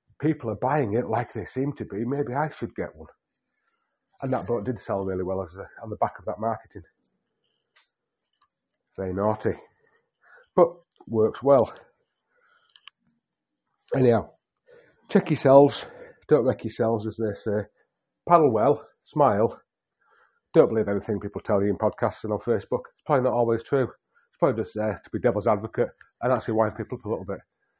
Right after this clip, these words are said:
Because winding people up, if we use winding up, is not the right word, but it's probably there to, uh, instill some sort of discussion point.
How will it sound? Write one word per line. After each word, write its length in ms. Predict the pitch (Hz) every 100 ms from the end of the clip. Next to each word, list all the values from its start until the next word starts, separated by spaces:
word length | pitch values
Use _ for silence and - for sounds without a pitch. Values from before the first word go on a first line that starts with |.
| _
Because 300 | 120 113 - - _ _ _ _ _ _ _ _ -
winding 300 | 117 117 107
people 240 | 107 120
up, 100 | 117 - _ - -
if 160 | - -
we 60 |
use 160 | 95 87
winding 400 | 90 95 85 87
up, 120 | 92 _ _ _ _ _ _
is 120 | 120 104
not 160 | 107
the 60 | 87
right 200 | 92 85
word, 360 | 92 82 80 - _ _ -
but 100 | 95
it's 100 | 85
probably 220 | - 95
there 140 | 90 -
to, 120 | 98 - _ _ _ _ _ _ -
uh, 180 | 92 92 -
instill 360 | 113 - 120 98
some 160 | -
sort 180 | - 85
of 60 | 92 -
discussion 680 | - - - 110 - 98 85
point. 280 | 90 85